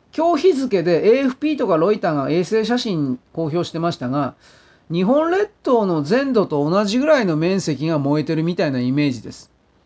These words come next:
画像も出てます。火の、火の列というか、火の帯がですね、ずーっと何、何十キロ、何百キロにもわたって続いていて、それが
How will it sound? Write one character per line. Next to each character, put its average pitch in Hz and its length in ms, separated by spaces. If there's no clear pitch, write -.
画 202 180
像 247 120
も 247 100
出 247 120
て 151 80
ま 180 100
す。 - 160
火 262 160
の、 202 260
火 254 140
の 208 140
列 170 220
と 156 120
い 139 100
う 127 60
か、 127 120
火 220 160
の 170 180
帯 202 200
が 139 120
で 123 120
す 139 100
ね、 131 140
ず 147 140
ー 139 200
っ 135 40
と 180 120
何、 190 460
何 196 220
十 196 100
キ 190 140
ロ、 165 100
何 170 200
百 226 220
キ 214 60
ロ 185 80
に 160 100
も 147 60
わ 143 80
た 151 80
っ 147 60
て 147 100
続 147 300
い 160 100
て 165 120
い 147 60
て、 160 120
そ 165 100
れ 170 100
が 170 180